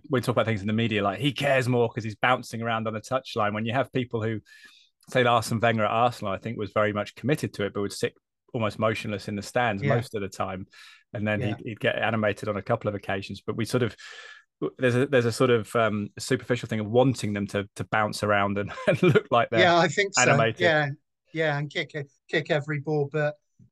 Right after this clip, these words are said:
Speaker 2: no, I re-, I really think that, um, Ian Birchnell, I mean, Forest Green, Dale Vince, he's got a record of not sacking managers, isn't he? He's probably the
Speaker 1: Mm.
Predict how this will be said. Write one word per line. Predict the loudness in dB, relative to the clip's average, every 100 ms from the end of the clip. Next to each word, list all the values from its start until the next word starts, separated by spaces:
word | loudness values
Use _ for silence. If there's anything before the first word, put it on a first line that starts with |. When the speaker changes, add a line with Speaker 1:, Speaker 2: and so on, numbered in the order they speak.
| -2
Speaker 2:
no, | 2 4
I | 4
re-, | 6 4
I | 4
really | 0 0 0 2 0 -2
think | -4 -6 -4
that, | 0 0 -2 _ -4
um, | 0 0 0 -2 -4 -6
Ian | -2 0
Birchnell, | 2 0 -2 -4 0
I | 0
mean, | 0
Forest | 2 0 0 -2
Green, | -2 0
Dale | 0 0 0
Vince, | -4 -6
he's | -10 -6
got | -6
a | -2
record | -4 -4 -4 -4
of | -4 -4 _ _
not | 2 2 4
sacking | 0 0 -2 -2
managers, | -2 -2 -4 -4
isn't | -4 -4
he? | -2
He's | -2
probably | -4 -4 -2 -4
the | -2 -2
Speaker 1:
Mm. | 0 -2